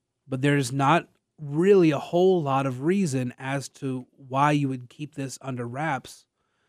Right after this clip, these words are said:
when you could come out and actually score a fairly easy political victory by coming out on the side of racial justice and, and, and condemning the act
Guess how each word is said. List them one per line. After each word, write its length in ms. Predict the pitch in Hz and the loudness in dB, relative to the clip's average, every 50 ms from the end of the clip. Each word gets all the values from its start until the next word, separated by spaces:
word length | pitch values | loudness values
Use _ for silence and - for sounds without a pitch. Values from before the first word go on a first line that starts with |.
| _ _ _ _ _ _ _ | _ _ _ _ _ _ _
when 160 | - 143 151 | -2 0 0
you 120 | 151 147 143 | 2 2 0
could 160 | - 143 123 | -2 -4 -6
come 240 | - - 170 165 170 | -6 -6 -4 -2 0
out 100 | 165 156 | 0 0
and 100 | 135 127 | 0 0
actually 300 | 131 175 190 - 160 127 | -2 -2 -2 -2 -4 -6
score 400 | - - - - 147 185 202 143 | -6 -8 -6 -2 0 2 2 2
a 60 | 113 | 0
fairly 460 | - - - - 143 170 180 165 143 | -4 -10 -12 -8 -4 -2 -2 -2 -2
easy 440 | 123 117 131 139 175 208 185 165 131 | -4 -6 -8 -6 -4 -2 -2 -2 -2
political 400 | - - 143 127 131 123 - 120 | -4 -6 -8 -8 -8 -8 -8 -10
victory 640 | 117 117 139 175 190 185 - 139 120 110 107 127 147 _ _ _ _ _ _ _ _ _ _ _ _ _ _ _ - | -8 -4 -2 -2 -2 -2 -4 -6 -6 -6 -8 -10 -14 _ _ _ _ _ _ _ _ _ _ _ _ _ _ _ -16
by 140 | - 123 - | -14 -14 -12
coming 340 | - - 147 151 151 143 | -6 -4 -2 0 2 2
out 160 | 135 135 156 160 | 4 4 4 4
on 80 | 156 | 4
the 80 | 139 127 | 2 0
side 300 | - - 143 131 127 120 | -2 -2 -2 -2 0 -2
of 100 | 117 113 | -4 -8
racial 320 | 123 120 120 120 - 127 | -8 -10 -10 -10 -12 -14
justice 460 | 117 113 123 113 113 113 - - - | -14 -14 -14 -14 -14 -14 -18 -20 -20
and, 160 | 127 120 120 120 _ _ - | -20 -20 -20 -20 _ _ -18
and, 340 | 131 131 127 123 120 120 - | -14 -12 -12 -12 -14 -16 -18
and 300 | 127 131 127 123 123 131 _ _ | -18 -16 -16 -16 -18 -20 _ _
condemning 600 | _ - 139 135 127 117 131 127 135 151 147 143 | _ -6 -6 -6 -4 -4 -4 -2 0 2 2 2
the 160 | 139 127 120 117 | 0 -2 -4 -8
act 380 | 113 107 107 123 - _ _ | -10 -12 -12 -14 -16 _ _